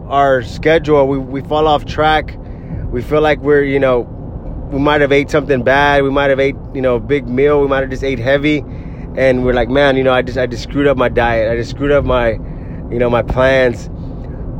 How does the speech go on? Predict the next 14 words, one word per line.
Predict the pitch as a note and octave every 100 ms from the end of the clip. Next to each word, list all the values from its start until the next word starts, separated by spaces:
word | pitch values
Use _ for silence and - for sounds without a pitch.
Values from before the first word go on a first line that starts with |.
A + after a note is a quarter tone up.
| - -
you | B2+
know, | B2+
and | A#2+ C3+ C3+ C3 B2 -
we, | C#3+ C#3+ C#3+
we | B2 C#3 D3
allow | C3+ D3 E3+
that | D#3 E3+ -
to | D3+
start | - D#3+ D#3+
to | C#3
set | - - D#3+
in, | C3+ F3+ D3+ A2+ F#2 - - - - - - - - - - - - - C3
and, | C#3 C3+ C3 B2
uh, | C3 B2+ A2+